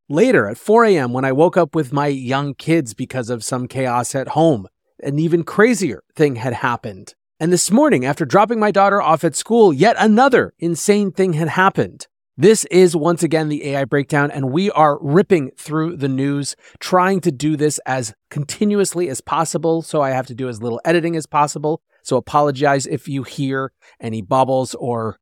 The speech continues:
word fumbles. It is just sort of part and parcel of what we're doing. All right, so where we pick up this story is obviously over the weekend, there had been incredible pressure on the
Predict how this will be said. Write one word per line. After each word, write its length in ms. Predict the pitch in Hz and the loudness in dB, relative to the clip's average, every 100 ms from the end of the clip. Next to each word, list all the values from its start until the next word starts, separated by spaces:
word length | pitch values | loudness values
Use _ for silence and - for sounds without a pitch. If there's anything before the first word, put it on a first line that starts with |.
| _ | _
word 240 | - 151 147 | -2 0 2
fumbles. 520 | 160 143 139 131 - | 0 0 -2 -6 -8
It 140 | 151 | -8
is 120 | 123 104 | -8 -4
just 260 | 135 127 | -4 0
sort 140 | 196 170 | 2 2
of 100 | - | 2
part 220 | 165 170 | -4 -4
and 100 | 127 | -8
parcel 400 | - 147 - 156 | 0 0 0 -4
of 160 | 135 123 | -6 -6
what 180 | 113 - | -6 -6
we're 140 | 117 | -6
doing. 480 | 120 151 117 85 - _ _ - | 0 2 0 -6 -20 _ _ -4
All 80 | 131 | 0
right, 200 | 110 - | 0 -4
so 220 | - 147 | 2 2
where 340 | 131 147 262 | 4 4 4
we 120 | 285 254 | 2 -2
pick 340 | - 170 156 | -4 -6 -2
up 200 | 139 - | -4 -2
this 200 | 135 120 | -6 -6
story 540 | - 131 120 117 117 - | -6 -2 -2 -2 -4 -8
is 280 | 147 120 - | -8 -8 -2
obviously 560 | 175 214 247 233 214 185 - | 2 2 2 -2 -2 -2 0
over 180 | 196 202 | 0 2
the 80 | |
weekend, 420 | 147 147 147 139 139 | 2 2 0 -2 -2
there 120 | 127 | -2
had 160 | 135 | -4
been 180 | 120 131 | -4 -6
incredible 720 | - 139 - - 226 233 185 | -6 -12 -14 0 2 4 0
pressure 580 | 143 - 127 - 127 123 - _ _ - | -2 -2 -2 -2 -2 -2 -6 _ _ 2
on 320 | 151 151 143 | 4 4 2
the 240 | 139 139 | -2 -4